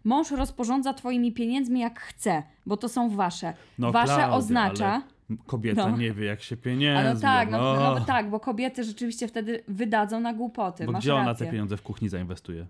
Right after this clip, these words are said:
Speaker 1: Chodzi mi o to, że jak macie wspólny budżet, bo je-, bo jesteście małżeństwem,
Speaker 2: Mhm.
Speaker 1: to oznacza, że wspólnie podejmujecie finansowe decyzje, a nie, że jedna strona robi z twoimi pieniędzmi, co chce.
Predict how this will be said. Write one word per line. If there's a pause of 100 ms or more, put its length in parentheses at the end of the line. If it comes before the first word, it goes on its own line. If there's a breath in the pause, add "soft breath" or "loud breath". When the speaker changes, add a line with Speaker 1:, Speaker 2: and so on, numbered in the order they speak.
Speaker 1:
Chodzi
mi
o
to,
że (560 loud breath)
jak (280)
macie
wspólny
budżet,
bo
je-, (140)
bo
jesteście
małżeństwem,
Speaker 2:
Mhm. (380)
Speaker 1:
to
oznacza,
że
wspólnie
podejmujecie
finansowe
decyzje, (480)
a
nie,
że
jedna
strona
robi
z
twoimi
pieniędzmi,
co
chce.